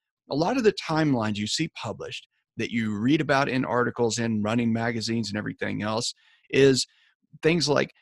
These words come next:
it takes six weeks to bone, for bone to heal, or it takes four weeks for ligaments to heal, or it takes two weeks for skin incisions to heal. But let's take that last one, the simplest example of all, something everybody can understand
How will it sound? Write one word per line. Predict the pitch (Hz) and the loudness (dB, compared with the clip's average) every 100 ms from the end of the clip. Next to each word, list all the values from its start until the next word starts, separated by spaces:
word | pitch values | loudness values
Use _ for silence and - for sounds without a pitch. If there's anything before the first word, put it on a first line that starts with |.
| - | -6
it | 127 | -2
takes | 135 120 - - | 0 0 2 2
six | 156 - | 0 0
weeks | 139 131 131 - | 2 2 0 -6
to | 123 | -4
bone, | 113 123 131 131 - | 0 2 2 0 -4
for | - 117 | -6 -2
bone | 113 110 | 0 0
to | 101 | -2
heal, | 95 92 58 - | -8 -10 -10 -2
or | 120 120 | 2 4
it | 117 | 2
takes | 139 123 | -2 -4
four | - 175 185 | -4 0 4
weeks | 165 156 - | 4 2 -2
for | - - 123 | -4 -2 0
ligaments | 123 117 113 - | 2 2 2 0
to | 101 | -6
heal, | 104 98 73 | -4 -6 -2
or | 131 | -2
it | 127 | 0
takes | 131 120 - | -2 -4 -6
two | - 196 | -4 -2
weeks | 190 170 - | 0 -2 -4
for | 139 | -2
skin | - - 139 135 135 | -2 0 2 4 2
incisions | - 107 117 104 104 104 | 0 -2 -2 -2 -2 -4
to | - 92 | -6 -8
heal. | - 87 - _ _ _ _ | -8 -8 -8 _ _ _ _
But | 156 | 4
let's | 185 247 - | 6 4 2
take | 214 220 - _ 143 | 0 0 -2 _ -4
that | 147 113 | -2 -2
last | 123 113 117 - | -2 -4 -6 -8
one, | 101 | -4
the | 104 | 0
simplest | - 208 202 180 - | 2 4 4 2 2
example | 139 139 127 123 | 0 2 2 2
of | 104 | 0
all, | 95 131 | -2 -6
something | - 123 120 | -2 0 2
everybody | 156 190 170 151 | 2 2 2 0
can | 139 | 0
understand | 117 110 - 98 98 | 0 0 -4 -6 -8